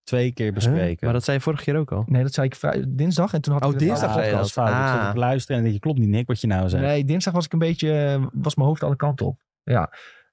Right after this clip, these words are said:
Speaker 3: Ehm, moet ik even kijken welke dat ook alweer was.
Speaker 2: Ja, oké, maar die is niet heel relevant meer, denk ik.
Speaker 3: Is die niet meer relevant? Dat ging
Speaker 2: Nee.
Speaker 3: over wa-
Speaker 2: Het gaat over de Emmys. Ja, dat
Speaker 3: Nee,
Speaker 2: is
Speaker 3: ging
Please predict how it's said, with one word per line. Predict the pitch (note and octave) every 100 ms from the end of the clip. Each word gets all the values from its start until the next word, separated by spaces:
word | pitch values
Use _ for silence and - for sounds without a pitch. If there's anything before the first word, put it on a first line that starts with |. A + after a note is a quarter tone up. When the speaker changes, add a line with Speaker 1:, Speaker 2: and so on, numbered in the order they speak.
| _ _
Speaker 3:
Ehm, | - D3 D3+ D3+ D3+ D#3 D3+ - _ _ _ _ _ _
moet | - C3
ik | -
even | C3+ A#2+
kijken | - C3+ C#3 C3+ B2
welke | B2+ B2 C3 B2 - -
dat | - A#2+ -
ook | B2
alweer | A#2+ A2+ A2+
was. | C#3+ G#3 - - _
Speaker 2:
Ja, | G#2 G#2
oké, | A#2
maar | A2+
die | A2
is | A2+
niet | C3
heel | A#2+ B2
relevant | A#2 A#2 - B2
meer, | G#2+ -
denk | G2
ik. | -
Speaker 3:
Is | -
die | C#3
niet |
meer | D#3 C#3
relevant? | C#3+ B2 D3 E3
Dat | C3
ging | C#3+
Speaker 2:
Nee. | G#2 F#2
Speaker 3:
over | B2+
wa- | B2+ -
Speaker 2:
Het | -
gaat | B2
over | C3 B2+
de |
Emmys. | - B2+ G#2 G2 -
Ja, | - G2+
dat |
Speaker 3:
Nee, |
Speaker 2:
is |
Speaker 3:
ging | C#3